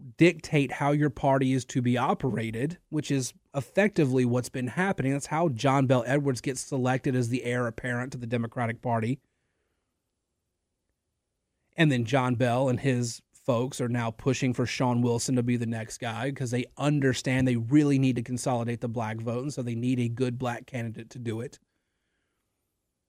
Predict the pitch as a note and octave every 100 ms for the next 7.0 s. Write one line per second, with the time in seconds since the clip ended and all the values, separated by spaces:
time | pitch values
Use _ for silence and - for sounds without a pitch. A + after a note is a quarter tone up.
0 | _ _ _ _ _ _ _ _ _ _
1 | _ _ _ _ _ _ _ _ _ _
2 | _ _ _ _ _ _ _ _ - D#3+
3 | D3+ C#3+ B2 D#3+ G#3+ - F#3 D#3+ D3 C3
4 | C#3 C3+ - C3+ B2 B2 A#2+ - C3 -
5 | B2 A2+ - A#2+ A#2+ - C3+ C3+ C3+ A#2+
6 | - B2 C3 B2+ B2 - D3 D3+ D#3